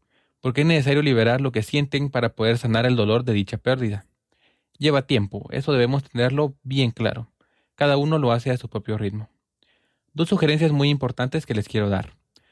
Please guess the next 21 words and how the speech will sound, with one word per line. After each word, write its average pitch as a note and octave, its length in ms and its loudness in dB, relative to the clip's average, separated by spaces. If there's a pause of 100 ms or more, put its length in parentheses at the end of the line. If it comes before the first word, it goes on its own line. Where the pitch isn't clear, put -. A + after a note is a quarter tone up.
(260)
No C#3 120 0
se C#3+ 80 0
automediquen C#3 760 2
y B2+ 80 -2
tampoco A#2+ 520 -4
tomen C3 360 0
decisiones A2+ 460 0
importantes. G2 720 -6 (460)
No D3 120 0
saben D3+ 280 2
de D3+ 80 2
lo A#2+ 120 2
que A2+ 80 -6
son B2 160 -4
capaces B2+ 380 -2
de D3 80 0
hacer C3 300 0
en A#2+ 80 0
momentos A2 440 0
tan G#2 200 -2
difíciles. - 680 -8